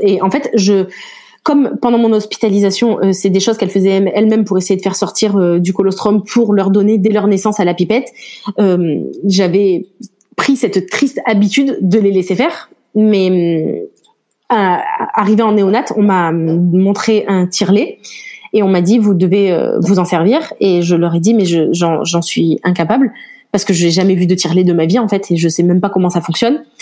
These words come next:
Et elles m'ont dit, « Mais là, en fait, il va falloir les mettre au sein pour qu'elles, euh, stimulent la lactation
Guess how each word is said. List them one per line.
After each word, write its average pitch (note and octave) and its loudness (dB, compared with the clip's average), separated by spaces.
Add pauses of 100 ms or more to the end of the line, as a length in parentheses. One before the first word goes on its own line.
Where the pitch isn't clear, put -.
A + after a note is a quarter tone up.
(380)
Et G3 2
elles G3 2
m'ont F#3 2
dit, « G3+ 4
Mais G#3+ 2
là, G3+ 2
en F#3 -2
fait, G#3+ -2
il F3+ 0
va E3 0
falloir F#3 -2
les A3 4
mettre G#3+ -2
au G#3+ 2
sein G#3 -2
pour G3+ -8
qu'elles, F3+ 0
euh, D3 -2 (160)
stimulent C4+ 0
la G3+ 4
lactation F#3+ -2